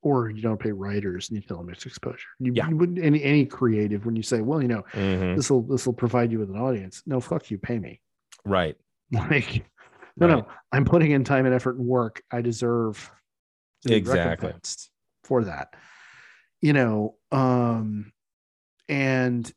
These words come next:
Speaker 1: the, the, well, in that, in that vein, one of the things that I've always taught or
Speaker 2: Mm-hmm.
Speaker 1: always brought up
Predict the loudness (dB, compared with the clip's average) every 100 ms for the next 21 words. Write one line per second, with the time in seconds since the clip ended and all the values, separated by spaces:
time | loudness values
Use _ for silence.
0 | _ _ _ -20 -16 -12 -12 -14 -8 2
1 | 4 4 2 0 4 4 4 0 -4 -8
2 | -8 -8 -8 -2 0 2 2 0 -2 -4
3 | -2 -2 -4 -10 -6 -2 0 0 -2 -8
4 | -12 _ _ _ _ _ _ _ _ _
5 | _ -6 0 2 4 2 2 4 4 2
6 | 0 -6 -18 -20 -20 -12 -4 -2 -2 -2
7 | -4 -4 -2 -2 -2 -6 -12 -14 -14 -14
8 | -14 -16 -20 _ _ _ -6 -2 0 0
9 | -2 -2 -6 -6 -6 -8 -14 -18